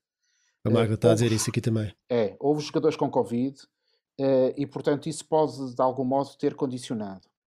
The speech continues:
Speaker 1: Mas,
Speaker 2: No
Speaker 1: mas
Speaker 2: entanto, o, o que é curioso, é só isto. Do ponto de vista técnico e do ponto de vista tático, a equipa está muito bem trabalhada. Os momentos do jogo são incríveis. Eles conseguem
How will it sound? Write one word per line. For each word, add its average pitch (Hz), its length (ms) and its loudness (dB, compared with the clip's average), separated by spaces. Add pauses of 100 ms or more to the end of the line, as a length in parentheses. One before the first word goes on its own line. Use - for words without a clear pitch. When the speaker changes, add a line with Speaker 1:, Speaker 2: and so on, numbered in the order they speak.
(240)
Speaker 1:
Mas, 143 140 2
Speaker 2:
No 160 60 0
Speaker 1:
mas 220 100 6
Speaker 2:
entanto, 147 320 -2 (360)
o, 143 220 -6
o 147 60 -6
que 175 100 -2
é 160 40 2
curioso, 127 680 -2
é 117 60 -8
só 147 240 -2
isto. - 260 -8 (460)
Do 180 100 -4
ponto 220 320 -2
de 160 100 -10
vista 151 300 -6
técnico 123 880 -4 (560)
e 127 80 -8
do 147 120 -4
ponto 147 180 -2
de - 60 -20
vista 131 320 -6
tático, - 760 -8 (100)
a 131 60 -2
equipa 139 280 -4
está 160 180 -2
muito 160 280 -2
bem 151 120 0
trabalhada. 123 500 -2
Os 117 140 -6
momentos 147 500 -2
do 120 100 -12
jogo 120 560 -4 (400)
são 151 280 -2
incríveis. 127 580 -2
Eles 123 140 -6
conseguem 139 580 -2